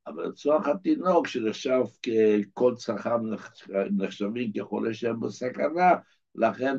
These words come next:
מתירים, שוב, כאשר זה נדרש. אבל אם בעזה חמים, כמו שאמרנו, לבורר חשמלי,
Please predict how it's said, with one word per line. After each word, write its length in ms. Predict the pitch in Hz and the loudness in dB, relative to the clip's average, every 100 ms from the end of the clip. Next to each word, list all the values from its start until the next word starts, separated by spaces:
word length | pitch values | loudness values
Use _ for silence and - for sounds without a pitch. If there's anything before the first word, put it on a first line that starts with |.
| 92 | -2
מתירים, 640 | 101 - 131 127 143 147 - _ _ _ | -2 2 4 6 6 4 0 _ _ _
שוב, 340 | - 117 95 | -2 0 0
כאשר 320 | 101 95 110 104 | -2 -2 2 4
זה 100 | 104 | 6
נדרש. 800 | 104 92 80 80 85 - - _ _ _ _ _ _ _ _ _ _ _ _ - - | 6 4 -2 -6 -6 -10 -16 _ _ _ _ _ _ _ _ _ _ _ _ -8 -4
אבל 340 | 110 - - | 0 2 4
אם 140 | 120 95 | 4 2
בעזה 420 | 98 117 120 113 | 4 4 4 2
חמים, 420 | - 92 98 110 101 95 95 110 98 | 2 0 2 0 -2 -4 -2 -4 0
כמו 240 | 95 98 | 2 0
שאמרנו, 440 | 95 98 95 90 | 2 2 2 0
לבורר 380 | - - 117 151 | -8 0 4 4
חשמלי, 500 | - - - 113 107 | 4 0 0 -4 -2